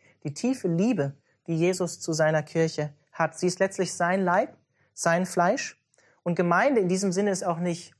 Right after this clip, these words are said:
optional, wie, wie das leider bei vielen Christen auch heutzutage ist. Ich hatte es auch angesprochen, ähm, dieser Individualismus, der einfach auch in unserer Kultur herrscht, der auch einzieht in, bei uns in der Gemeinde. Gemeinde ist Gottes Plan.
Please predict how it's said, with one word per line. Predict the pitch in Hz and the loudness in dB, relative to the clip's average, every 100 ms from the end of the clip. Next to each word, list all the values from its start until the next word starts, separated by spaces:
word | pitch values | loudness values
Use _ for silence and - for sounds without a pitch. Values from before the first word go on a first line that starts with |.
| _ _ | _ _
optional, | 180 185 - 233 220 214 254 240 | -4 -2 -4 0 2 2 2 -2
wie, | 190 196 202 202 _ - | 0 0 0 -6 _ -2
wie | 185 | -2
das | 180 - | -2 -2
leider | 175 208 214 | 2 2 2
bei | 170 | 0
vielen | - - 175 165 175 | -2 -2 -2 -2 -10
Christen | - 170 - 170 | -6 -6 -2 -4
auch | 147 | 0
heutzutage | 165 170 165 - 156 143 | -2 -2 -8 -4 -2 -2
ist. | 180 220 - _ _ _ _ _ | -4 -4 -8 _ _ _ _ _
Ich | |
hatte | 156 | -2
es | 151 156 | 0 0
auch | 156 | 0
angesprochen, | 208 233 - 196 190 196 190 _ _ _ _ - | 0 -2 -2 0 0 -2 -6 _ _ _ _ -10
ähm, | 143 | -6
dieser | 147 151 | -4 -4
Individualismus, | 156 151 143 143 180 208 208 190 - | -2 -2 0 0 0 -4 -6 -6 -6
der | 156 156 | -6 -4
einfach | 156 160 156 | -8 -6 -6
auch | 156 151 | -4 -8
in | 151 | -8
unserer | 151 147 147 | -10 -8 -8
Kultur | 135 143 143 240 233 | -6 -8 -6 -4 0
herrscht, | 220 214 - | 0 -2 -2
der | 147 | -4
auch | |
einzieht | 151 165 185 180 185 175 | -4 -4 -4 -2 -4 -4
in, | 160 156 - _ _ | -8 -12 -14 _ _
bei | 170 | -2
uns | 190 185 | -2 0
in | 165 | -2
der | 151 | 0
Gemeinde. | 143 151 185 208 214 - _ _ _ | 0 2 2 0 -2 -8 _ _ _
Gemeinde | - 151 208 269 | -2 0 2 2
ist | 254 190 208 - - | 2 2 0 -2 -6
Gottes | - 180 185 - | -2 -2 -2 -8
Plan. | - 160 139 127 | -2 0 0 -4